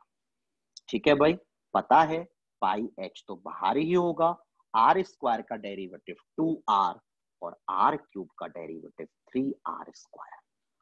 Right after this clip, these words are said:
और इसे किसके बराबर कर दूं? ज़ीरो के बराबर। Check करिएगा please, Zero के बराबर करते ही I am getting two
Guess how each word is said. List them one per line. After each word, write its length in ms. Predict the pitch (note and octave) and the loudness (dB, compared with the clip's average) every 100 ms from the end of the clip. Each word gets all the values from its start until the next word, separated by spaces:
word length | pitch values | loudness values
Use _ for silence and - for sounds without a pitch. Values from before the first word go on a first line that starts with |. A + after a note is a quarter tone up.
| _ - | _ -12
और 120 | D#2+ | -12
इसे 180 | - - - | -14 -20 -12
किसके 300 | G#2+ - D3 | -12 2 4
बराबर 400 | C#3 C#3 C#3 C#3+ | 6 6 4 2
कर 200 | - C3+ | 2 0
दूं? 160 | D#3 G#3 _ - | 0 -4 _ -20
ज़ीरो 300 | - - - | -12 -12 -12
के 160 | - - | -14 -16
बराबर। 420 | - - - - _ _ _ _ | -16 -18 -18 -20 _ _ _ _
Check 240 | - C#3+ - | 2 2 6
करिएगा 340 | G3 G3 G3 G3 | 6 8 6 4
please, 380 | - C#3+ D3 _ _ _ | 2 -6 -6 _ _ _
Zero 380 | G#2 B2 D3 G3+ | -12 -2 2 2
के 160 | - - | 4 2
बराबर 420 | C3+ B2 A2+ A2+ - | 4 2 0 -6 -8
करते 280 | G#2 - | -10 -8
ही 100 | G2+ - G#2 | -10 -8 -10
I 100 | G2+ | -10
am 140 | G#2 | -8
getting 420 | G#2+ G2+ G2 G2+ - _ _ _ _ - | -6 -6 -6 -8 -12 _ _ _ _ 4
two 280 | G#3+ A#3+ | 6 6